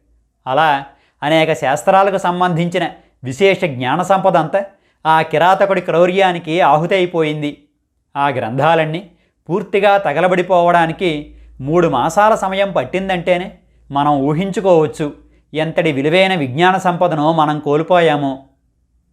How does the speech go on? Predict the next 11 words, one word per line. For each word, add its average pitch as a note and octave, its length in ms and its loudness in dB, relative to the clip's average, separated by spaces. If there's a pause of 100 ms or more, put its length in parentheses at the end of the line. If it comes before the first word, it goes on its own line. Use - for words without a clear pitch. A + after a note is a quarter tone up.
అలా C#3 380 0 (340)
సుమారు F#3 420 0
ఏడు E3+ 280 0
వందల D#3+ 260 0
సంవత్సరాల F3 640 0
పాటు F#3 500 0 (100)
మహోన్నతంగా F#3+ 720 -2
వెలిగిన E3+ 420 0 (400)
ఆ D#3 160 2
విశ్వవిద్యాలయం F3 920 0 (100)
చరిత్ర D#3+ 480 0